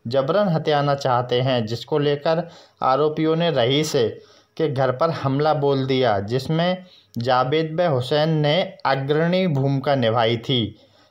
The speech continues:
मामला दर्ज कर अब आरोपियों की तलाश की जा रही है। तो दोस्तों, इसी प्रकार खबरें पाने के लिए हमारे चैनल को सब्सक्राइब करें तथा इन खबरों को अपने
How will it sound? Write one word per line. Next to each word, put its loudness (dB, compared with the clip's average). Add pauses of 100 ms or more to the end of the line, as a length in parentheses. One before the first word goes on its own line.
(120)
मामला 0
दर्ज 0
कर 0
अब 0
आरोपियों 0
की -4
तलाश 0 (140)
की 0
जा 2
रही 0
है। -2 (1080)
तो 0
दोस्तों, 0 (140)
इसी -2
प्रकार 0
खबरें 0 (1080)
पाने 2
के -2
लिए 0
हमारे 2
चैनल 0
को 0 (460)
सब्सक्राइब 0
करें 0
तथा 0
इन 0
खबरों 0
को 0
अपने 0